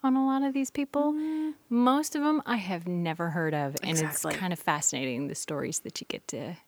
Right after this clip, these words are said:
Speaker 1: you get to learn.
Speaker 2: Totally. And because Lutherans aren't much into saints, like,
Speaker 1: No.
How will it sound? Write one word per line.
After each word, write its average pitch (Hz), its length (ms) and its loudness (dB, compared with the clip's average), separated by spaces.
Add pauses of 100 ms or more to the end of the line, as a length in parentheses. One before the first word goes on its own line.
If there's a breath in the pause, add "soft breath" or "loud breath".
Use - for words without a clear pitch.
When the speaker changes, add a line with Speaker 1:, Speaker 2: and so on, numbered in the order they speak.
(120)
Speaker 1:
you 202 80 -10
get 190 180 -6
to 170 100 -4
learn. 147 440 -4
Speaker 2:
Totally. 190 1040 2
And 208 120 2
because 214 380 0
Lutherans 226 500 0
aren't 196 200 -2
much 180 220 -2
into 175 220 -4
saints, - 800 0
like, 202 180 6
Speaker 1:
No. 147 280 4